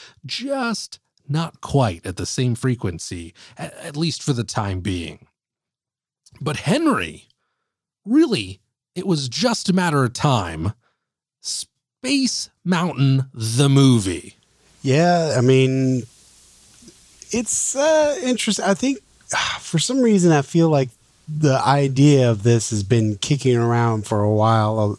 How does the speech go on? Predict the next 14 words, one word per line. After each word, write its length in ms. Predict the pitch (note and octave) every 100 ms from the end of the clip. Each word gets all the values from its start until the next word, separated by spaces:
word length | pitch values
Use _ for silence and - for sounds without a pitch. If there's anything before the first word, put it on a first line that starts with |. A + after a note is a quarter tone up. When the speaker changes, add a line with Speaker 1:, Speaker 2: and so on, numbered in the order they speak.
| -
Speaker 2:
at 120 | B2 A2+
least 580 | G#2+ A#2+ A2 - - -
for 280 | - - G#2+
a 40 | G#2
little 240 | A2+ G#2
bit. 300 | G2+ G2+ G2+ - - - - - - - -
Uh, 480 | G#2+ G2+ G2 G2+ G2
so 640 | - A2+ G#2 G#2+ G#2 F#2+ _ -
I'm 140 | A#2 C3+
not 200 | E3 C3+
necessarily 840 | C3 - A2+ - A2+ A2 G#2 G#2
super 500 | - - C3+ A2 G#2+
surprised 1000 | - G2 - G2 F#2+ F#2+ G2 - - - _ _ _ _
by, 520 | - G2 F#2+ F#2+ G2